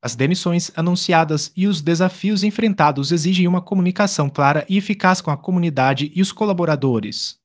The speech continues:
Afinal, o futuro da Intel não impacta apenas seus funcionários, mas também a economia local e a indústria global. Portanto, continue acompanhando as novidades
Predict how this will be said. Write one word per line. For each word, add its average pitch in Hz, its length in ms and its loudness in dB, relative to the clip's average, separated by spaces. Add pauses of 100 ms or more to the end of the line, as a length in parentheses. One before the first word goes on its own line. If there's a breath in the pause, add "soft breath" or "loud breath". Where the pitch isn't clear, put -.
(220)
Afinal, 175 600 2
o 151 80 -8
futuro 185 380 -2
da 160 200 0
Intel 160 380 2
não 196 180 2
impacta 190 440 2
apenas 180 340 0
seus 180 160 0
funcionários, 160 920 0
mas 180 180 2
também 196 360 4
a 208 60 4
economia 190 480 2
local 180 520 2
e 180 120 2
a 196 60 4
indústria 180 480 2
global. 143 580 -2 (300)
Portanto, 202 640 4
continue 175 480 2
acompanhando 196 540 4
as 165 100 4
novidades 156 680 2